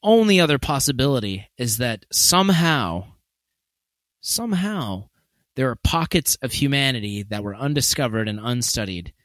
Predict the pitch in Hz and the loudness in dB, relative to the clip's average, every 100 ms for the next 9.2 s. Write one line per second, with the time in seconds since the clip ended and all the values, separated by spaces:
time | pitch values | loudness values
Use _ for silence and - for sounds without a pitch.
0 | _ - 113 104 - 185 180 160 147 123 | _ -10 -4 2 4 4 4 4 2 2
1 | 135 123 - - - _ _ _ - 107 | 2 4 2 0 -8 _ _ _ -10 -8
2 | 107 - 135 107 104 160 196 208 - - | -8 -6 -6 -4 0 4 4 2 0 -4
3 | - 147 151 135 131 123 113 107 - 151 | -6 0 0 2 0 -2 -6 -10 0 4
4 | 143 - 104 107 92 92 95 - _ _ | 4 0 -6 -6 -6 -6 -8 -12 _ _
5 | _ _ 117 120 107 101 92 92 165 175 | _ _ -6 -4 -4 -6 -6 0 4 6
6 | 170 156 147 139 117 107 - 123 110 117 | 4 4 2 0 -4 -8 -12 -8 -4 -2
7 | 135 131 135 127 123 120 117 95 95 101 | -2 -2 -2 0 0 0 -2 -2 -4 -8
8 | - - 113 107 101 135 139 110 87 95 | -8 -4 -2 -2 -2 0 0 0 -2 -4
9 | - 101 | -2 -4